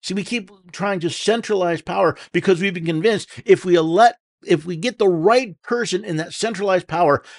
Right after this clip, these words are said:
everything will be perfect. Forgetting two things. Power corrupts, and absolute power tends to corrupt absolutely. Meaning,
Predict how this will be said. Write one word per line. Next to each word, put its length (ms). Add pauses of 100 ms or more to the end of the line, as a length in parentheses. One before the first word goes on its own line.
(260)
everything 520
will 100
be 140
perfect. 680 (880)
Forgetting 400
two 240
things. 560 (1200)
Power 440
corrupts, 720 (600)
and 120
absolute 440
power 300
tends 240
to 60
corrupt 320
absolutely. 580 (1300)
Meaning, 500